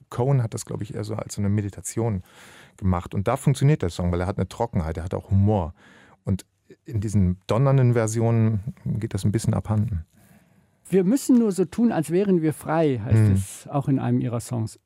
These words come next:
Speaker 2: Was ist denn das? Freiheit, das ist doch auch so ein
Speaker 1: Tja.
Speaker 2: ideologisch aufgeladener Begriff.
Speaker 1: Da sind wir beim nächsten Wort. Also das Wort, äh, Freiheit ist auch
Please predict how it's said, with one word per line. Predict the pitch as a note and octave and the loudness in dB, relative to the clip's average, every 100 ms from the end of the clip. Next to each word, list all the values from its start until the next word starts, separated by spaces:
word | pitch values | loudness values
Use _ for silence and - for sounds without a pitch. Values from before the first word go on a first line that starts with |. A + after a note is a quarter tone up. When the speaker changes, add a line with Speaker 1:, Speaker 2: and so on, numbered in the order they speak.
| _ - | _ -8
Speaker 2:
Was | A#2 B2+ | -6 -2
ist | C#3 | 0
denn | A#2+ | 0
das? | G2+ - | 0 -8
Freiheit, | - A2+ B2+ C#3 A2 - | -10 -2 0 0 -2 -6
das | A2 - | -12 -12
ist | - | -12
doch | G#2+ | -10
auch | - - | -10 -6
so | A2+ | -2
ein | |
Speaker 1:
Tja. | E2 | 0
Speaker 2:
ideologisch | A#2+ B2+ A#2 A2+ - | 2 2 0 -4 -6
aufgeladener | B2+ - A2+ A#2 A#2+ | -8 -6 -6 -4 -6
Begriff. | A2+ A#2 | -6 -6
Speaker 1:
Da | A2+ | 0
sind | C#3+ C3+ | 0 0
wir | |
beim | A#2 A#2 | 0 0
nächsten | B2+ - A#2 | -2 -2 -2
Wort. | G2 G2 | -2 -2
Also | C3 G2+ | -6 -12
das | G#2 | -10
Wort, | A#2 A2 - _ _ _ _ | -10 -10 -16 _ _ _ _
äh, | B2+ _ _ | -20 _ _
Freiheit | - - A#2 A#2 A#2 | -12 -4 -4 -4 -6
ist | A2 - | -10 -6
auch | A2 A2 - | -6 -6 -12